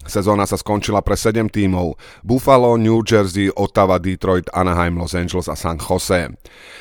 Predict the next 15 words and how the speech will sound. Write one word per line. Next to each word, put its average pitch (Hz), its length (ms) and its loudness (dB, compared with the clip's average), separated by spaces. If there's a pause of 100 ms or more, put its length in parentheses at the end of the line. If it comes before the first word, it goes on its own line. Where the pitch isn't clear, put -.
Štyri 131 320 2
najlepšie 110 480 0
tímy 113 320 -4
z - 80 -12
každej 117 320 -2
konferencie 101 640 -2
majú 92 320 -2
istotu 101 320 -4
štartu - 400 -2
v - 80 -10
prvom 98 240 0
kole 92 240 0
play-off 90 400 -2
a 92 160 -4
zahrajú 104 320 2